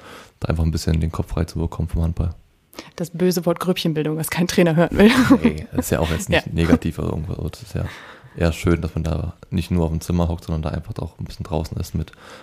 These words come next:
Speaker 1: anderen Kollegen dann halt ein bisschen was spielt oder sich unterhält.
Speaker 2: Hm. Bei der W M im,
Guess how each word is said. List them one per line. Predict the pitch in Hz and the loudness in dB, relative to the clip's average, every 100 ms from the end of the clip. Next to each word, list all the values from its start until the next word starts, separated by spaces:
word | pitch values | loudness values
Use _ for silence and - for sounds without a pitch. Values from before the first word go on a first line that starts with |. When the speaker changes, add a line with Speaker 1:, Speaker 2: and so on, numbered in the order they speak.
| _ | _
Speaker 1:
anderen | - 82 82 | 0 2 2
Kollegen | - 80 82 | 0 0 0
dann | 82 | 0
halt | 87 - | 0 -2
ein | |
bisschen | - 80 | -2 -4
was | 78 | -4
spielt | - 82 - | -2 -2 -2
oder | 85 85 | -2 -2
sich | 82 | -4
unterhält. | 80 85 82 - _ _ _ _ 202 | -4 -4 -4 -6 _ _ _ _ 0
Speaker 2:
Hm. | 180 170 - _ - - - - | 2 0 -6 _ -20 -20 -14 -2
Bei | 180 | 0
der | 180 175 185 | 2 0 -2
W | 175 | -2
M | 190 214 190 | 2 2 2
im, | 190 190 180 180 | 2 2 0 -4